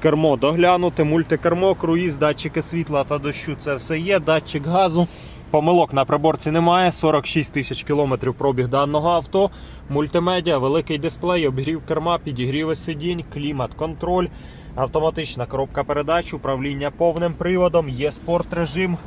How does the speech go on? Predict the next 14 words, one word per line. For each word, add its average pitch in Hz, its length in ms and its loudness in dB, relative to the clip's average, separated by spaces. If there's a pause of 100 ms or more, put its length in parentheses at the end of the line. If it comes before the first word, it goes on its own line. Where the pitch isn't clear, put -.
(440)
електроручник, 170 920 0 (280)
дуже 160 240 6
класна 139 380 -2
комплектація, 147 840 0
повторюсь, 151 440 -2
комплектація 147 760 0
Limited 165 420 0
у 143 80 -2
нас, 139 260 -2 (420)
оригінальний 160 580 2
пробіг 147 340 0
сорок 165 300 2
шість 160 240 -4
тисяч 151 280 -4